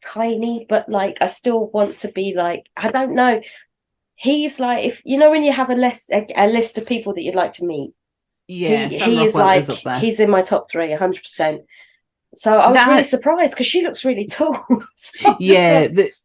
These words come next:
Speaker 2: she does, but I think he's quite deceiving. I think he's a,
Speaker 1: Maybe,
Speaker 2: I
Speaker 1: yeah.
Speaker 2: think he's a five-foot-nine guy, 'cause five-foot-nine
Speaker 1: Right.
Speaker 2: guys, 'cause I'm five-foot-nine, five-foot-nine guys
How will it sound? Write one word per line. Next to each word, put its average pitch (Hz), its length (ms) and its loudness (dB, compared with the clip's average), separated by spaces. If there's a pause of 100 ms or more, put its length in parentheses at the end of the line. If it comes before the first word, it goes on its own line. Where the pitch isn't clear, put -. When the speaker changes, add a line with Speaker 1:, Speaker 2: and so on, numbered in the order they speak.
(580)
Speaker 2:
she 294 180 4
does, 294 460 4
but - 320 0
I 214 60 -2
think 269 220 2
he's 247 200 0
quite 226 240 -4
deceiving. 196 680 -2 (140)
I 185 60 -6
think 214 240 -2
he's 220 220 -2
a, - 160 -2
Speaker 1:
Maybe, 147 360 0
Speaker 2:
I 311 160 4
Speaker 1:
yeah. 339 80 -6
Speaker 2:
think 262 240 0
he's 240 280 0
a 202 60 -4
five-foot-nine 190 760 2
guy, 131 300 -2
'cause 156 200 -4
five-foot-nine 208 640 2
Speaker 1:
Right. 175 60 -2
Speaker 2:
guys, 143 440 -2
'cause 165 120 -8
I'm 151 140 0
five-foot-nine, 135 420 -10 (260)
five-foot-nine 180 520 4
guys 147 320 4